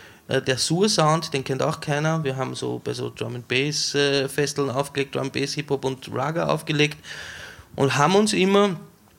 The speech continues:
für unsere Shows immer wieder Samples geschnitten, aus Funk und Fernsehen, Radio und Fernsehen, äh, aufgenommen. Ich glaub sogar auf V H S-Kassette noch.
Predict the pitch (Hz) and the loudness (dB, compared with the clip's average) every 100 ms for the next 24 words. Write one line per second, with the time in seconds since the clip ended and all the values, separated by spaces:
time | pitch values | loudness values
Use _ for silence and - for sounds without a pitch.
0 | - - 151 151 151 160 147 175 175 170 | -12 0 4 4 4 4 4 4 4 4
1 | 160 165 160 147 151 160 - - - - | 4 4 4 4 4 2 0 -2 -6 -4
2 | 160 - 156 165 175 175 151 - - - | 0 4 4 4 0 2 2 0 -6 -4
3 | 151 147 143 135 139 165 180 196 196 143 | -2 0 -2 0 2 2 2 2 2 4
4 | 135 143 151 156 143 147 143 151 135 - | 4 4 2 2 0 0 0 -2 -4 -6
5 | - - - - 147 160 175 160 156 160 | -10 -10 -10 -2 0 0 2 4 4 4
6 | 170 - - - - - - _ _ _ | 0 -4 -16 -18 -20 -20 -20 _ _ _
7 | _ _ - - - - 147 147 165 160 | _ _ -18 -14 -10 -6 -2 0 0 0
8 | 160 160 156 165 - 160 151 151 139 147 | 0 2 2 0 -4 -6 -4 -2 0 0
9 | - | -2